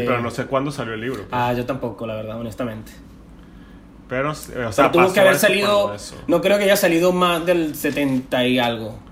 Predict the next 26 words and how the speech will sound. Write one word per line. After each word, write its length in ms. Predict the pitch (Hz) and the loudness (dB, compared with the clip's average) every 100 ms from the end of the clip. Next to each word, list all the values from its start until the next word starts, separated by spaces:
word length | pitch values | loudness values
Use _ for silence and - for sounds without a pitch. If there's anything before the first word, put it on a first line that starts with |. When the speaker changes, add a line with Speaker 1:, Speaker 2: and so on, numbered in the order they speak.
| - - - | -20 -14 -6
Speaker 2:
¿Cuánto 240 | 131 - | -2 0
Speaker 1:
No 80 | 156 | 0
Speaker 2:
se 0 | |
Speaker 1:
sé. 120 | 160 | 2
Speaker 2:
puede? 680 | - 139 - - - - - - - 139 - | 2 2 -2 -4 -4 -8 -8 -14 -10 -10 -10
<laughs> 180 | - | -8
O 40 | - | 0
sea, 80 | 175 | 2
si 100 | 165 | 4
lo 80 | 165 | 2
escribió 460 | 139 160 147 160 | 0 2 4 4
ahí, 580 | 165 185 196 196 190 180 | 4 2 2 0 0 0
¿cuánto 200 | 180 160 | -2 -4
se 120 | - 165 | -2 -2
puede 260 | 156 156 | 0 2
haber 120 | 156 | 0
tratado 280 | 156 143 147 | -2 -2 0
en 60 | 147 | 0
publicar, 320 | 143 131 139 | -2 -2 2
Speaker 1:
Puede 200 | 139 127 | 2 2
tener 240 | 151 151 151 | 2 2 0
Speaker 2:
no? 60 | |
Speaker 1:
sesenta 640 | 185 170 185 175 175 170 180 | 0 0 0 0 2 4 4
años 440 | 185 196 226 - - | 2 -4 -4 -8 -12
y 80 | |
public-, 380 | 127 127 120 117 | -8 -8 -8 -12